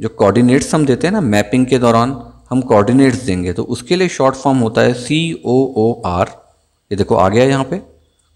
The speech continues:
कॉट्स, ठीक, कोऑर्डिनेशन का फुल फॉर्म है कोऑर्डिनेट्स का कॉट्स, ठीक है। अब यहाँ पे आप दे दो अब जो मैं वैल्यू लिखूंगा ना,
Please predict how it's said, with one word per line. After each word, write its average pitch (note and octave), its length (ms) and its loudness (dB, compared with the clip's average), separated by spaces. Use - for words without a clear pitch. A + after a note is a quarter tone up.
कॉट्स, - 340 -2
ठीक, F3+ 240 -8
कोऑर्डिनेशन A2+ 600 2
का D3+ 100 0
फुल C#3 260 -2
फॉर्म A2 300 -2
है D3 100 -8
कोऑर्डिनेट्स G#2+ 500 0
का F#3 200 -4
कॉट्स, - 420 0
ठीक A#2 180 -6
है। A3 120 -2
अब C#3+ 200 2
यहाँ C3+ 340 4
पे F#3 60 0
आप C3 240 0
दे A2 140 0
दो G2+ 280 -4
अब C3+ 160 0
जो E3 120 2
मैं G3+ 100 2
वैल्यू C3+ 420 4
लिखूंगा E3 400 0
ना, D3 240 -6